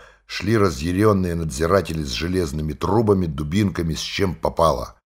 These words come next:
Они наступали волнами ко всем баракам, прочесывая зону. Потом автоматчики смолкали, останавливались, а надзиратели выбегали вперед, ловили притаившихся раненых или еще целых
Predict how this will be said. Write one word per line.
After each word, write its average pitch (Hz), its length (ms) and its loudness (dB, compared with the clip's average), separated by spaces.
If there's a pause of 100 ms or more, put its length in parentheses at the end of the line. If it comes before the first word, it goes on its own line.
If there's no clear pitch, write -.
(140)
Они 127 280 0
наступали 95 580 2
волнами 80 520 0
ко 71 140 -4
всем 73 380 -4
баракам, 76 480 0
прочесывая 67 720 -6
зону. 64 500 -6 (480)
Потом 110 480 4 (440)
автоматчики 87 640 0
смолкали, 80 720 0 (380)
останавливались, 82 1000 -2
а - 140 -6
надзиратели 82 640 2
выбегали 76 480 -2
вперед, 92 560 0 (360)
ловили 98 360 0
притаившихся 82 880 -4
раненых 82 580 0 (320)
или 85 160 -4
еще 92 320 0
целых 98 560 0